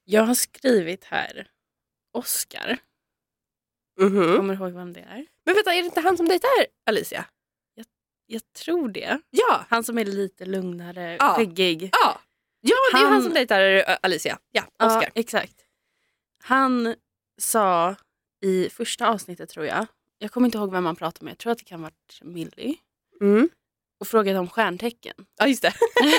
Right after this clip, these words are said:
Speaker 2: <laughs> Ja, det var, ja.
Speaker 1: Och hon sa att hon var tvilling.
Speaker 2: Eller, nej,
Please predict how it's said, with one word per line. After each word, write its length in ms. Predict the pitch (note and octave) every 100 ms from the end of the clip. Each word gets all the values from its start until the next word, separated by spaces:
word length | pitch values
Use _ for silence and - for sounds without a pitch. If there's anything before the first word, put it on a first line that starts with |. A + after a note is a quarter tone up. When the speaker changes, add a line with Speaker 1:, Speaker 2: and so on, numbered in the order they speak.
| - A4 - C#4 G4
Speaker 2:
<laughs> 160 | B3+ F4
Ja, 140 | D4 C#4+
det 80 |
var, 180 | A#3+ G#3+ F#3+ -
ja. 200 | A3+ A#3 - _ - D#4+
Speaker 1:
Och 200 | - A3+ - - - _ _ _ A3
hon 220 | B3+ B3+
sa 140 | G#3
att 100 | F#3
hon 380 | G3 F#3+ F3+ F3+ - _
var 240 | F#3 F3 - _ _ _ -
tvilling. 560 | G#3+ E3+ A3 E3+ G3 - _ _ _ _ _ _ _ _ _ _ G#3+
Speaker 2:
Eller, 140 | C#4
nej, 180 | B3+